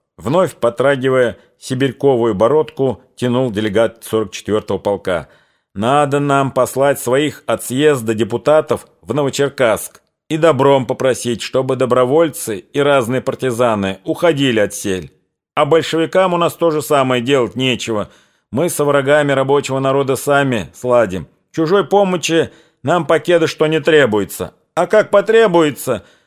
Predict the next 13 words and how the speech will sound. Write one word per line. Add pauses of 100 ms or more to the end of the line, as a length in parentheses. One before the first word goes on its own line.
(100)
мы
их
тады
попросим
оказать
нам
помощь». (580)
«Не
к
делу
этакая
речь». (320)
«Верно!